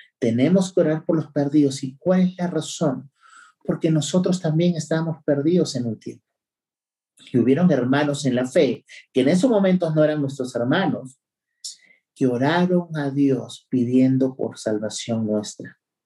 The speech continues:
Y Dios escuchó esa, esa oración,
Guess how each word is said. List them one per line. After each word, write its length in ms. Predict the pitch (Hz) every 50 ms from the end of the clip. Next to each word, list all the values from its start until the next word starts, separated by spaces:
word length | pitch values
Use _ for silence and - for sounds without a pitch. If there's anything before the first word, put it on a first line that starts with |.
| _ _ _ _ _ _ _ _ _ _ _ _ _ _ _ _
Y 160 | _ 113 110 101
Dios 320 | 104 104 123 147 156 -
escuchó 360 | 180 175 - 160 156 160 165
esa, 140 | 156 160 156
esa 360 | 151 - - 151 135 - 156
oración, 560 | 151 151 147 143 - - 156 131 113 107 -